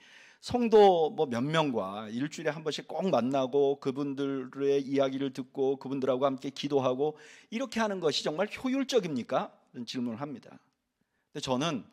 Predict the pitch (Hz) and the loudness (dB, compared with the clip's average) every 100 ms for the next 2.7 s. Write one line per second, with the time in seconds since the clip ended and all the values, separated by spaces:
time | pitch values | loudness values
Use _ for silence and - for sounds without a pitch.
0 | _ _ _ - 123 139 - 151 - 262 | _ _ _ -10 -2 0 0 -6 -2 0
1 | 247 247 233 151 127 135 139 110 147 113 | 4 6 6 4 2 0 0 0 0 0
2 | 113 170 131 98 85 - - | -2 -4 -6 -8 -16 -20 -20